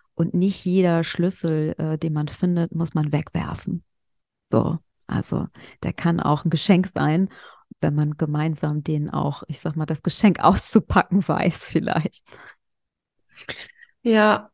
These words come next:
Speaker 2: super spannend. Und auch hier finde ich mich in vielem wieder, was du erzählst. Also ich habe das in der Vergangenheit, ähm, also ich meine, dadurch, dass es ja auch mein Fach ist und mein Gebiet, beschäftige ich mich ja auch einfach gerne selber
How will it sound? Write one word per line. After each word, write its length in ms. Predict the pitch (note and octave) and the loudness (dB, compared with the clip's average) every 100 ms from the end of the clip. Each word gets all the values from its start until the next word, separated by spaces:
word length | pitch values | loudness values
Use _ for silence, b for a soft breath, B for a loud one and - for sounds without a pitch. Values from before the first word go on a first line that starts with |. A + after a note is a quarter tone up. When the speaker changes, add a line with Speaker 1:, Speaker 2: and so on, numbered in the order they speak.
| - | -10
Speaker 2:
super 480 | G3 G3+ A3+ A3+ G#3+ | 0 4 4 6 4
spannend. 580 | - G3 G3 G3 F#3+ - | 4 2 4 2 0 0
Und 220 | F#3+ F#3 | 2 4
auch 140 | F#3+ | 4
hier 240 | F#3+ A#3 G#3+ | 6 6 6
finde 420 | A3 - A#3 B3 | 4 4 6 6
ich 80 | B3 | 6
mich 180 | A3+ F#3+ | 4 4
in 120 | G#3 | 0
vielem 580 | - B3 C4 C4 A#3+ A3 | 0 2 6 6 6 4
wieder, 380 | A3 C4+ A3+ | 6 8 8
was 220 | G3 F#3 - | 6 0 0
du 100 | G#3 | 2
erzählst. 640 | F#3 F#3 - G#3 G3 G3 | 2 0 2 4 2 2
Also 140 | F3 | 0
ich 120 | F#3 | 2
habe 120 | G3 G3 | 0 0
das 180 | F#3+ | -2
in 60 | - | 0
der 80 | F#3+ | 0
Vergangenheit, 680 | F#3+ F#3 F#3 G3+ G3+ G3 F#3+ B B B B _ - | 2 4 4 2 4 2 0 B B B B _ 2
ähm, 460 | F#3+ F#3+ G3 G3 - | 6 8 8 6 4
also 140 | - F3+ | 4 4
ich 100 | G#3 | 6
meine, 420 | F#3 F3+ F3 - _ - | 6 6 4 -2 _ 2
dadurch, 360 | F#3+ F#3+ G3 | 6 8 6
dass 200 | F#3+ F3+ | 2 2
es 140 | F#3 F#3+ | 2 4
ja 140 | - | 6
auch 180 | F3+ F3+ | 6 6
mein 260 | F#3 F3 | 6 6
Fach 360 | F3+ - A#3+ A#3+ | 4 4 4 4
ist 200 | - G3+ | 0 2
und 140 | F3 F#3 | 2 4
mein 240 | F3+ F3+ | 6 4
Gebiet, 640 | F3+ F3+ G#3+ A3 A3 G#3+ - B B | 2 0 2 6 6 2 -8 B B
beschäftige 500 | - - G#3+ G#3+ A3 | 0 6 6 6 6
ich 160 | G3 G3+ | 8 8
mich 160 | G#3 G#3 | 4 4
ja 160 | F#3+ | 4
auch 240 | - F#3+ - | 6 4 4
einfach 440 | - F#3 F#3+ - | 0 2 2 2
gerne 300 | F3+ F3 F3+ | 2 6 6
selber 580 | F3 F3 F3+ F#3 F3+ F#3 | 6 4 6 6 6 4